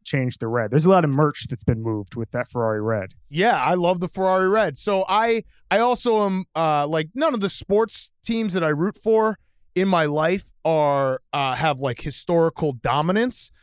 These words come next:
Speaker 2: So I thought this was the first chance where I can be like, "Hey, I'm a Ferrari fan," do, like, the Yankee fan twenty-seven rings thing in people's
Speaker 1: Yeah.
Speaker 2: faces where it's like, "Oh, yeah, we might stink now, but check, check the rafters. It's all Ferrari banners." So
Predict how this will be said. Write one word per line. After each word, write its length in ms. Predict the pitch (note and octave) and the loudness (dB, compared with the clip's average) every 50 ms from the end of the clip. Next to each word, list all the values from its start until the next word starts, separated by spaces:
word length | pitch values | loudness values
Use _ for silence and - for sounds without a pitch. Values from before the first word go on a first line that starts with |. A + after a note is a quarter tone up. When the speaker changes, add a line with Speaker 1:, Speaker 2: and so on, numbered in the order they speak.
| _ _ | _ _
Speaker 2:
So 220 | _ - - F#3+ F#3 | _ -2 0 2 4
I 100 | F3+ F3+ | 4 2
thought 300 | E3 - - A3 G3+ G3 | 0 0 0 0 0 0
this 180 | - G3 - - | -4 -10 -8 -6
was 140 | G3 E3+ C#3+ | -8 -6 -4
the 100 | E3+ E3+ | -6 -6
first 340 | - - G3 F#3+ E3+ - - | -2 0 0 0 0 -2 -4
chance 420 | - G#3 G3+ G3 F3+ D#3+ - - | -2 0 0 2 0 0 -2 -2
where 140 | D#3+ D#3+ D#3 | 0 0 2
I 100 | D#3 D3+ | 2 2
can 180 | D3 - D#3 C#3+ | 0 0 -2 -2
be 140 | C#3 D3+ | 0 2
like, 220 | D3+ C#3+ C#3+ C3 - | 2 2 2 0 0
"Hey, 140 | - F3+ F3+ | 0 2 2
I'm 100 | F3 D#3+ | 2 0
a 60 | D3+ B2+ | -2 -6
Ferrari 440 | - - D3 D#3 E3+ E3+ E3 D3+ | -6 -4 -2 0 2 2 2 0
fan," 300 | C3+ - - D3 C#3 C3+ | -2 -4 -4 -4 -4 -4
do, 140 | C3 C3+ D#3 | -4 -2 0
like, 280 | D#3 D#3 C#3+ C#3 - - - - _ _ _ - _ | 0 0 0 0 -4 -8 -18 -20 _ _ _ -8 _
the 80 | D3 | -2
Yankee 360 | D3 D3+ E3 E3+ D#3+ - E3 | 0 2 2 2 0 -2 -4
fan 360 | D#3+ - - E3 D#3 D3+ C#3+ C3+ | -4 0 0 2 2 2 0 -2
twenty-seven 640 | - - F3 E3 D#3 C#3 - F3 D3+ C#3+ C#3+ C#3 | -2 -2 0 0 0 0 0 -2 -2 -2 -4 -2
rings 420 | C#3+ D#3+ E3 D#3+ D3+ D3 B2 - | 0 0 0 0 0 -4 -6 -8
thing 380 | - - C3+ B2 A#2 A2+ A2 G#2+ - _ _ _ | -6 -4 -4 -4 -4 -6 -10 -12 -16 _ _ _
in 140 | - C#3+ C#3+ | -6 -6 -4
people's 320 | - D#3 D#3 C#3+ C#3 C#3+ C#3 | -2 -2 -2 -2 0 2 2
Speaker 1:
Yeah. 100 | D3 B2+ | 4 4
Speaker 2:
faces 400 | D#3 D3+ D3 C3 - C3+ A#2+ G2+ | 4 2 2 0 -4 -8 -8 -6
where 180 | C3 C#3 C3 C3 | -4 -2 -2 -2
it's 140 | A#2+ - - | -4 -4 -6
like, 200 | C#3 A#2+ G#2+ C#3+ | -6 -6 -4 0
"Oh, 220 | D3+ D3 C#3+ C#3 | 2 2 2 2
yeah, 280 | C3 C3+ D3 D3 C#3 B2 | 2 2 2 2 2 0
we 120 | B2+ C#3+ D#3 | 0 0 0
might 220 | D#3+ D3 C#3+ - | 0 0 -2 -2
stink 360 | - - - E3 D3+ B2 - | -6 -8 -6 -6 -6 -6 -4
now, 300 | C#3 C#3+ D3 C#3+ B2+ B2 | -2 0 2 2 2 0
but 280 | A2+ A#2 B2 A#2 A#2 - _ _ _ _ _ _ _ _ - - _ C#3 B2+ | -2 -2 -4 -4 -4 -6 _ _ _ _ _ _ _ _ -20 -20 _ -16 -14
check, 260 | - - E3+ D#3 - - _ | -6 -2 -2 -2 -2 -4 _
check 220 | - G3+ F#3 - | -2 -2 -2 0
the 100 | - E3 | -2 0
rafters. 720 | C#3 C#3+ D3+ D#3+ D#3 C#3+ - - B2 A2+ A2 A2+ - - A#2 - | 2 2 2 2 2 0 -4 -8 -8 -8 -10 -12 -16 -20 -18 -8
It's 200 | D3 C3+ A#2+ - | -6 -6 -4 -2
all 200 | E3+ D3 C3+ B2 | -2 0 0 -2
Ferrari 460 | - C#3+ D3 C#3 D3 D3 C3+ C3 A#2+ | -4 -2 0 2 2 2 2 0 -2
banners." 440 | G#2 A2+ A2 A2 G#2+ G2+ F#2+ - - | -4 -8 -10 -10 -12 -16 -18 -20 -18
So 400 | - - D#3 D3 C3+ C3 B2+ | -10 -4 0 0 2 2 0